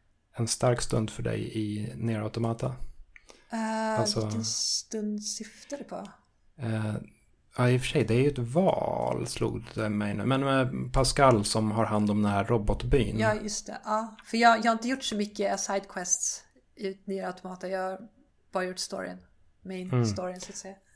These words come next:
Speaker 1: Då kanske jag egentligen inte ska prata så mycket om Pascal, eh, utan
Speaker 2: Kan-,
Speaker 1: snarare säga
Speaker 2: kanske
Speaker 1: att,
Speaker 2: inte,
Speaker 1: eh,
Speaker 2: nej.
Speaker 1: <laughs>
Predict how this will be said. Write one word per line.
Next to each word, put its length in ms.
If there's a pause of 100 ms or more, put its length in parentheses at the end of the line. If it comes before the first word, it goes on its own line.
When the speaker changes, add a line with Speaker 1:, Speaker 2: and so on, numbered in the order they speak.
(240)
Speaker 1:
Då 100
kanske 340
jag 160
egentligen 340
inte 160
ska 180
prata 400
så 100
mycket 200
om 180
Pascal, 560 (340)
eh, 300 (640)
utan 180
Speaker 2:
Kan-, 40
Speaker 1:
snarare 300
säga 320
Speaker 2:
kanske 240
Speaker 1:
att, 60
Speaker 2:
inte, 120
Speaker 1:
eh, 140
Speaker 2:
nej. 180 (500)
Speaker 1:
<laughs> 80